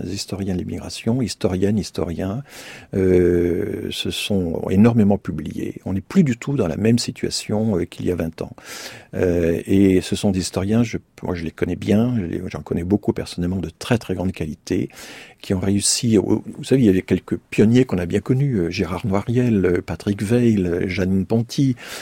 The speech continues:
euh, mais depuis, euh, les études historiques ont, ont fleuri, elles ont souvent une composante sociologique très forte, donc je crois que la nouvelle exposition permanente va porter la trace de ce renouvellement considérable des connaissances. Euh,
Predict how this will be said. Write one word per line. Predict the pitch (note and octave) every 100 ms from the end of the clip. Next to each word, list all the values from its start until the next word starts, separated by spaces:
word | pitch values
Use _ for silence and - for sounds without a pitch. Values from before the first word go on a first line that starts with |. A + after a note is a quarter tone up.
| - -
euh, | G2 F#2+ F#2
mais | G2
depuis, | G#2 G2 - A#2 C3 C3 -
euh, | A2+ F#2+
les | F#2 F#2+
études | G2+ - G#2+
historiques | G2+ - F#2+ A#2+ A#2+
ont, | F2+ F2 -
ont | F#2
fleuri, | - A2 A2 G#2 A2+ D3
elles | A2 F2+
ont | F2+
souvent | - G#2 G2
une | F#2+ E2+ _
composante | - C3+ A#2+ G#2+ A2+ A2 - F2
sociologique | - - - F2 G2 -
très | -
forte, | - - G#2 - - - - -
donc | - G2
je | -
crois | B2
que | A#2+ G#2+ G2
la | F2+ F2+
nouvelle | G2+ A#2
exposition | A2+ - G2+ G2+
permanente | F#2+ F2+ G#2+ A2+
va | E2+ -
porter | D3 - G#2+
la | F2+
trace | - G#2 C#3
de | -
ce | - -
renouvellement | G2+ A2+ G#2 G2 G#2+
considérable | A2 F2+ - E2+ F2+
des | F#2
connaissances. | F2 F2 - G2+ - - - - - - - - -
Euh, | F#2 F2+ F2+ F2+